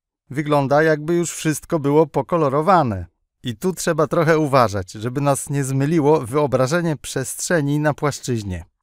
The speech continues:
Bo jest jeszcze jedna ściana, to ta ściana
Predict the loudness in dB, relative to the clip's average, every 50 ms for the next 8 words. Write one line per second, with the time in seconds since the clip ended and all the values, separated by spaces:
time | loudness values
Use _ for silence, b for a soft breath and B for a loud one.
0 | _ -4 0 2 4 4 2 0 -2 -4 -4 -2 0 0 0 2 2 2 2 0
1 | 0 -2 -2 -2 0 0 0 0 0 -2 -2 -6 _ _ _ -6 -6 -4 0 2
2 | 2 2 2 0 0 0 0 2 4 4 4 2 2